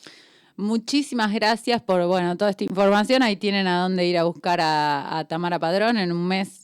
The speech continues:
ya va a estar Tilda otra vez dando vueltas. Eh, muchísimas gracias por, por prestarte a esta charla, por tu tiempo, por tus poemas,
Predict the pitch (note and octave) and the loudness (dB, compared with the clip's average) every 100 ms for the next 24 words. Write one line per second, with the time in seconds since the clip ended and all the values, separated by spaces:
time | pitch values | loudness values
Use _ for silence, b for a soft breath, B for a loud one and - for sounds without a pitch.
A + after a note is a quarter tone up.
0 | - E3+ D#3+ E3 E3 D#3+ - F#3 F#3 F3+ | -12 -8 -8 -6 -6 -8 -8 -6 -4 -2
1 | D3+ D3+ D#3 C#3+ C#3+ D3+ E3 - D#3+ E3 | 0 0 -2 -4 -6 -6 -6 -8 -8 -4
2 | D#3 D#3 F#3+ G#3+ G3+ G#3+ A3+ - B B | -2 0 2 0 0 -2 -2 -6 B B
3 | B B E3+ E3+ F3 F3+ - B3 B3+ C4 | B B -2 -2 -2 -4 -2 -4 -2 -4
4 | G#3+ F#3 F#3+ G3 G3+ G#3 G3+ - E3+ D#3+ | -4 -4 -2 -2 -2 -6 -6 -4 -4 -2
5 | D#3+ D3+ D3 D3+ D3+ D3+ E3 D#3 F3 F#3 | -4 -6 -8 -8 -8 -8 -10 -6 -4 -4
6 | F3+ E3 C#3+ C3 D3+ E3+ - E3+ D#3+ F#3+ | -4 -4 -4 -6 -8 -8 -6 -8 -4 0
7 | F3+ F3+ G3 F3+ F3 D#3 D3+ - D#3 F#3+ | 0 0 0 0 0 -2 -4 -6 -10 -4
8 | F#3 F#3 F3 F3 E3 E3 E3 E3 - E3 | -2 -2 -2 -2 -2 -6 -6 -12 -8 -4
9 | E3+ F3+ F3+ F3+ | -2 -2 -2 -4